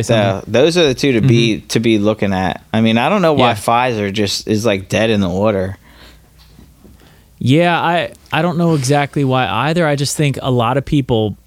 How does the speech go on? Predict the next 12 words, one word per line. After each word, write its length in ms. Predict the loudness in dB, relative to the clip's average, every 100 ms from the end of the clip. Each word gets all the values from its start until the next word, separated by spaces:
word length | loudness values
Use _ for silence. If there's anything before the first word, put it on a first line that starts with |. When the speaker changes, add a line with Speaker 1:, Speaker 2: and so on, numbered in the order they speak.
| _
Speaker 2:
hyped 480 | -8 -2 0 -2 -2
and 120 | 0
got 240 | 0 0 -2
all 120 | -4
fired 380 | -2 -2 0 0
up 180 | -2 -2
on 220 | -2 0
the, 400 | 2 2 2 0 -4 -16 -20 -20 -20 -6
uh, 180 | -4 -2
vaccine 600 | -2 -2 -4 0 2 4
news, 460 | 2 0 -2 -8 -16 -18 -10 -2
and 640 | 0 2 2 2 0